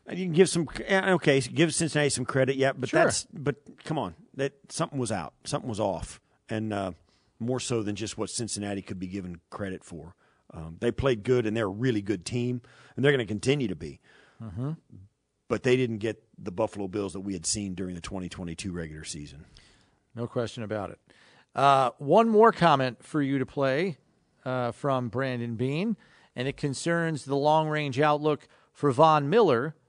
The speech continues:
Speaker 2: who, as we know, is going through rehab for his partially torn A C L and his torn lateral meniscus in his knee, and the projection for, uh, how much of the twenty twenty-three season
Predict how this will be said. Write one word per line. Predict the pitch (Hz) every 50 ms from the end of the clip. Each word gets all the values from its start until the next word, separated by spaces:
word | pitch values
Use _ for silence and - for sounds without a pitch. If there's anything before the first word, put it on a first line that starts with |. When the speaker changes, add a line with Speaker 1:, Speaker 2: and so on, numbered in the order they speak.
| _ _ _
Speaker 2:
who, | - 123 123
as | 123 127 117 98
we | 123 123
know, | 117 113 113 127 156 175
is | 170 135 135 127 123 113 101
going | 101 127 131 127 127 123 117
through | - - 135 131 127 123 123 120 123 -
rehab | 123 120 127 143 143 117 117 131 127 123 139 160 151
for | - - 135 127 113
his | 95 113 123 117 110 -
partially | - - 143 139 127 - 127 123 120 110
torn | - - 131 127 120 117
A | 120 123 120 120
C | - - 123 110 107
L | 107 110 135 156 135 - _ _ _ _ _ _ _ _ -
and | - 123 127
his | 123 -
torn | - - 127 127 117 113
lateral | 120 120 120 117 117 110 107
meniscus | 107 110 135 160 147 - - 143 143 156 - - - - _
in | - 135 127
his | 117 107 95 117
knee, | 156 202 220 175 131 131 151 175 - _ _ _ _ _ _ _ _ _ _ _ _ _ -
and | 143 135 139 135 135 135 127 113
the | 117 127 135
projection | - - 139 123 - 165 202 196 - - 160 147 139 147 - - _ _ _
for, | _ - - 156 156 151 147 143 143 143 - _ -
uh, | 151 156 151 151 151 143 -
how | - - - 208 254 254
much | 254 240 269 277 - - - -
of | - 151 151 143 143 143 139 123 - _ _
the | 143 131
twenty | - - 180 175 170 156
twenty-three | - - 180 175 160 135 - - 196 247 269 214
season | - - 147 123 92 90 -